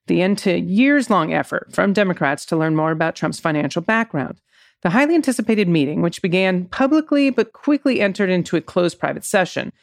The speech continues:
is years in the making, but comes as Democrats have just days to act on whether to release the former president's tax returns. While there is historic precedent for Ways and Means to release confidential tax information,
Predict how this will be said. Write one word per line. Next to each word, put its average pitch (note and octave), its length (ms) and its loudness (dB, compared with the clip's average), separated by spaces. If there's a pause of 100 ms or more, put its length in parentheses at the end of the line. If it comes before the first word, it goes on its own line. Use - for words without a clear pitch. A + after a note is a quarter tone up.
(220)
is G3+ 180 0
years G#3 500 2
in A3+ 80 2
the G3+ 80 2
making, F3 340 2
but F3 120 -2
comes B3 240 2
as B3 80 2
Democrats A#3 560 0
have E3 120 -2
just F3 320 -2
days F3 340 2
to - 200 -2
act F#3+ 360 -2 (280)
on F3+ 160 2
whether F3+ 220 0
to F#3 160 -4
release E3+ 320 0
the E3+ 100 -6
former E3+ 300 -2
president's F3 500 -4
tax A3 380 -2
returns. - 460 -8 (360)
While F#3+ 140 2
there G#3+ 100 0
is G3+ 80 -2
historic C4 540 0
precedent - 560 -4 (160)
for F#3 180 0
Ways F3+ 300 0
and A#3 100 4
Means E3 300 0
to E3 100 -4
release E3 400 2
confidential D#3 560 -2
tax G3+ 340 -2
information, D3+ 600 -4